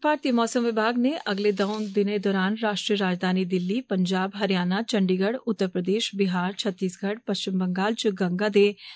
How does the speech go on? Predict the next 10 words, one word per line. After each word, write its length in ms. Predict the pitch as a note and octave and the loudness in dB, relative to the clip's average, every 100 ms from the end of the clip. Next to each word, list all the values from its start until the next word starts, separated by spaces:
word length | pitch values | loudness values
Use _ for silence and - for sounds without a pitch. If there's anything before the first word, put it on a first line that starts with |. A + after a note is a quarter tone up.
| - G#3 | -2 2
मैदानी 400 | G3+ F#3 F3+ F#3 | 4 4 4 4
इलाकें 480 | F#3 F3+ - C4 | 2 0 2 2
ते 180 | C4+ G#3 | 4 2
मध्य 300 | F#3 F#3 F#3 | 4 2 -2
प्रदेश 520 | F#3 F#3 G3+ B3+ - G3+ | -4 -2 2 2 2 0
च 80 | - - - - | 0 -6 -20 -6
yellow 360 | G#3 A#3+ B3 C4+ - A3 | 6 6 8 4 0 2
alert 340 | G3 F#3 F3+ | 2 2 0
गितै 280 | A3+ A3 F#3 | -2 0 0
लू 380 | F3 G#3 A#3 | 0 -2 -4